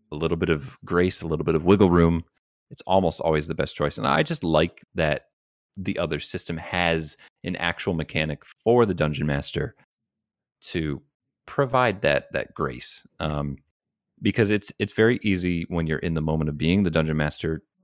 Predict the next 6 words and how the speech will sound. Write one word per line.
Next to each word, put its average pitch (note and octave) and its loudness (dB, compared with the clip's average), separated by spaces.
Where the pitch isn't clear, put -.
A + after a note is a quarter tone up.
and D#2 -2
this - 0
collaborative A#2 4
effort A#2+ 2
is A2 2
occurring G#2 0